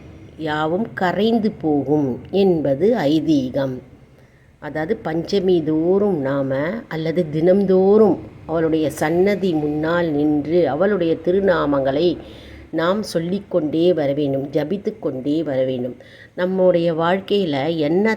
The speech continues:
தடைகள் இருக்கோ அந்த தடைகள்லாம் விலகி நமக்கு தைரியம் உண்டாகும்.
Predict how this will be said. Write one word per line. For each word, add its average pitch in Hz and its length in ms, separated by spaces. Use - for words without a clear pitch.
தடைகள் 165 500
இருக்கோ 147 320
அந்த 156 300
தடைகள்லாம் 170 720
விலகி 160 540
நமக்கு 160 480
தைரியம் 208 600
உண்டாகும். 135 640